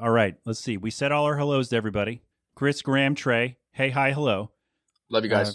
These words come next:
Speaker 1: come back on the program anytime. Thanks for, uh, thanks for saying hello to me. Appreciate that. And everybody, Thaddeus, wait, where can we find you? You're, uh, let's see, Thad Plays Guitar on
Speaker 2: Yeah.
Speaker 1: Twitter, right?
Speaker 2: Thad Plays G T R, um, on all my handles,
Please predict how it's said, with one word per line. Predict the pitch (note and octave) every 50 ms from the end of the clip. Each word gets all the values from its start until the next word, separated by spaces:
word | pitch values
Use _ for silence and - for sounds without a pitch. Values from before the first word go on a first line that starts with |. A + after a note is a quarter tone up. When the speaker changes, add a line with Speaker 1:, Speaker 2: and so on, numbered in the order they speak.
| - _
Speaker 1:
come | - B2+ A#2
back | B2+ C3 -
on | C#3+
the | C#3 C3
program | - B2+ A#2 G2+ - G#2+ G#2+ G#2+
anytime. | A2 A#2 A#2+ - G#2+ F#2 F2+ - _ _ _ _ _ _ _ -
Thanks | C3 B2+ - -
for, | - C#3 C3 C3+ C3 B2+
uh, | B2+ B2+ B2 A#2+ A#2
thanks | - C3+ B2 -
for | - C3
saying | - C#3+ C3+ C3 C3
hello | C3+ C#3 D3
to | D3+ C#3
me. | A#2+ G#2+ B2
Appreciate | C3+ - - C3 B2 - D3+ D3 -
that. | - F2+ G2 G#2 - _ -
And | A#2 A2+ A#2 A#2+ A#2+ B2 B2 A#2+ A#2+ -
everybody, | B2 C#3+ F#3 G3 C3+ A#2+ B2 C3+ C3+
Thaddeus, | - - C#3+ C#3+ D#3+ E3 C#3+ C3 C3 - -
wait, | D#3+ C3+ G#2+
where | B2 D#3 D#3+
can | - F#3+ E3+
we | E3+ E3+
find | D#3 - D#3+ D3+ D3 C#3+ C#3
you? | C3 C#3 C3+ A2+ F#2 E2
You're, | F#2+ A#2+ B2+ C3+ C3+ C3+ C3+
uh, | B2+ B2+ B2+
let's | C3 C3 - -
see, | C#3+ A#2 F2+ - - _ _ _ _ _ _ _ _ _ _ _ _ -
Thad | D3+ C#3+ D3+ D#3 D#3 D3+ C#3+ _ _ -
Plays | - D3+ D3 C#3 -
Guitar | - C#3+ - - C#3 A#2+ A#2+ A#2+ B2 - _ _ _ _ _
on | A#2 A#2+ B2 B2 B2 A#2 -
Speaker 2:
Yeah. | B2 C3+ C#3 C3+
Speaker 1:
Twitter, | D#3 C#3+ G#2+ F#2+ F2
right? | F2+ G#2 A2+ D3+ F3 - - _ _ _ _ _ _ _ _ _
Speaker 2:
Thad | - C3 C3 C#3 C#3+ C#3
Plays | - D3+ D3 D3 D3 C#3 C3 B2+
G | A#2+ A#2 C3 C3 C3
T | C3 - D3+ C#3 B2+
R, | A#2+ A2+ A2+ A#2 A2+ A2+ A2+ A2+ A#2 _ _ _ _ _ _
um, | A2 A#2 A2+ A2+ A2+ A2 A2 G#2+ G#2+
on | E2 A2 A#2 A2+
all | - F#2 A2 A#2 A#2+ A#2+
my | B2 B2 A#2+
handles, | A#2+ A#2 A2+ A2 G#2 A2+ G#2+ G#2+ G#2+ G#2 - - -